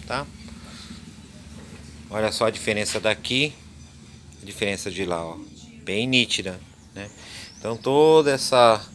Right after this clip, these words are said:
sujeira vai sair facinho agora, que eu vou continuar a minha limpeza. Beleza, pessoal? Espero que o vídeo venha ajudar aí.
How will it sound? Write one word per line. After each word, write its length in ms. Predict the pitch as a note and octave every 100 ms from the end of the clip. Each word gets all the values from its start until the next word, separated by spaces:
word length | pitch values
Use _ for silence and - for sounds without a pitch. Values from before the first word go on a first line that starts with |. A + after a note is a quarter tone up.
| - - -
sujeira 460 | - A2+ A2+ C3+
vai 160 | B2 B2+
sair 220 | - B2+
facinho 580 | - D3+ D3 - B2+ B2
agora, 400 | G#2 A2+ C#3 C#3+ - - - - -
que 60 | A#2
eu 60 |
vou 120 | A2 A#2
continuar 680 | A#2 A2+ A2+ A2 G#2+ G#2+ - - - - -
a 120 | G2 G2+
minha 160 | G#2+
limpeza. 540 | A2 G#2 F#2+ F2+ F2+ F2 -
Beleza, 380 | - F2+ G#2+ B2+
pessoal? 460 | D3+ D3+ F3+ F3 E3+ - - - - -
Espero 320 | - A#2 A#2
que 120 | A#2
o 20 |
vídeo 240 | G#2+ A2 G2+
venha 160 | A2+
ajudar 360 | A2+ A#2 G2 A2
aí. 340 | A2+ C#3 D3+